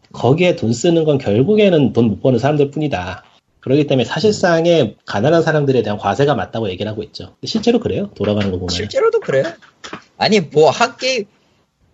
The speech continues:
Speaker 2: 경마장, 스크린 경마장에서 보는 그냥 데이터만 보고도,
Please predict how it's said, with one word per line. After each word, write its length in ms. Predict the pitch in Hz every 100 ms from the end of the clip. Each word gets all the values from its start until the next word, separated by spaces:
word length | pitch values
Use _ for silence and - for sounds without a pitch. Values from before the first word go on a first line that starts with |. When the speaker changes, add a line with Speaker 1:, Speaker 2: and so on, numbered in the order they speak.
| _ -
Speaker 2:
경마장, 920 | 131 180 262 269 226 196 160 170 139
스크린 440 | - - 240 226 190
경마장에서 920 | - 147 156 156 143 - - 113 127 143
보는 400 | - 120 139 139
그냥 300 | 131 127 123
데이터만 480 | - 113 139 156 123
보고도, 360 | 107 101 110